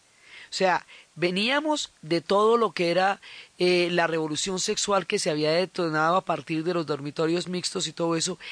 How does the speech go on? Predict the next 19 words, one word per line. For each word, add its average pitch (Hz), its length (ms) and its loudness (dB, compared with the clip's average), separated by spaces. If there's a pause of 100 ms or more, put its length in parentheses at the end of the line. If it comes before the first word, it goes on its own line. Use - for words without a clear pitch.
(180)
y 180 140 2
el 170 120 6
erotismo 175 480 0
en 196 60 0
el 156 140 -2
cine 214 300 -4
había 208 160 0
empezado 196 380 0
a - 20 2
aparecer 165 420 -2
con 185 160 -4
la 175 80 -2
figura 160 400 -2
de, 170 220 2 (420)
de 160 320 2
Brigitte 147 360 -2
Bardot 175 460 2
y 175 80 -4
todo. 170 300 2